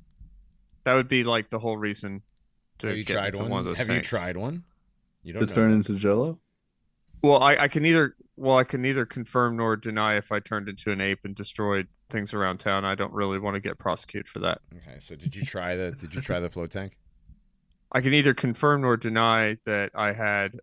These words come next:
Speaker 1: a William Hurt-esque, uh, Altered States experience.
Speaker 2: I, did you, did you go in the float tank? That's all I want. I don't care about the experience. Did you?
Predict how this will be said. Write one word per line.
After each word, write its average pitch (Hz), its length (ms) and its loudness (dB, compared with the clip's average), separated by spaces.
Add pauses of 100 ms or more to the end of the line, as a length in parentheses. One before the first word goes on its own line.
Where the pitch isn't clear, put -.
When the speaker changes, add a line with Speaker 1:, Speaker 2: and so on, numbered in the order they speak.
Speaker 1:
a 101 340 -2 (300)
William 113 400 0
Hurt-esque, - 880 -2 (240)
uh, 98 360 -4
Altered 104 320 -4
States 98 360 -4
experience. - 640 -6 (960)
Speaker 2:
I, 175 140 -12 (120)
did 135 220 -8
you, 151 180 0
did 127 240 2
you 139 140 6
go 135 240 4
in 139 80 4
the 131 80 2
float 135 220 2
tank? 95 180 -6
That's 76 160 -10
all 95 100 -2
I 95 60 -2
want. 82 220 -4
I 87 40 -4
don't 117 120 -4
care 120 180 -4
about 92 180 -6
the 76 80 -12
experience. - 560 -14
Did 92 100 -16
you? 87 200 -10